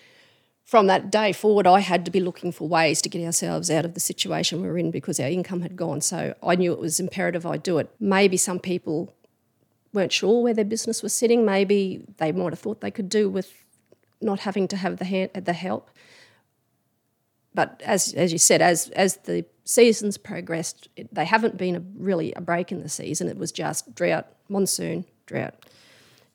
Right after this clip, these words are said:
So I would, I would just think that probably the people that have been sitting back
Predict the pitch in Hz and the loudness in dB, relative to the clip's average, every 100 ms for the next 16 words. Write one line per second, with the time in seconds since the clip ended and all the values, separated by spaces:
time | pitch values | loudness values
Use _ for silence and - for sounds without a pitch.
0 | _ - - 202 185 208 202 190 - 208 | _ 0 4 6 6 6 6 4 0 0
1 | 202 196 170 214 - 175 - 151 - 190 | 4 4 4 2 2 0 -2 -8 -6 -6
2 | 175 147 160 214 226 196 156 170 185 - | -6 -8 -4 0 2 0 -4 -4 -4 -2
3 | 190 180 170 165 | -2 -2 -2 -6